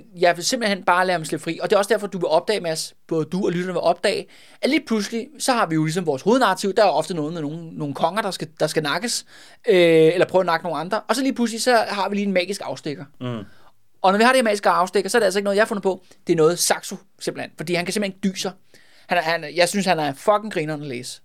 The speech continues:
Speaker 1: Altså på trods af så lang tid. Der er også noget i den, hans historieskrivning, der, det er en historiebog, som ingen andre historiebøger, jeg har læst.
Speaker 2: Mm.
Speaker 1: Øh, for det første, så minder det jo, eller rettere sagt, Tolkien minder om Saxo.
Speaker 2: Mm.
Speaker 1: Altså, det er her,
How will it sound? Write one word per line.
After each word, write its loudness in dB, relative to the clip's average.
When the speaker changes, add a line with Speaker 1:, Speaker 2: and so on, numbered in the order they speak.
Speaker 1:
Altså -4
på -4
trods -2
af -4
så -4
lang -6
tid. -8
Der 8
er 8
også 4
noget 2
i -12
den, 0
hans -6
historieskrivning, -2
der, 2
det 0
er 0
en -4
historiebog, 0
som -8
ingen 0
andre -2
historiebøger, -8
jeg -2
har -10
læst. -10
Speaker 2:
Mm. -14
Speaker 1:
Øh, 4
for -2
det -2
første, 2
så -2
minder 0
det 4
jo, 0
eller 0
rettere 4
sagt, -4
Tolkien 0
minder 0
om -4
Saxo. -8
Speaker 2:
Mm. -16
Speaker 1:
Altså, 0
det 2
er 2
her, -2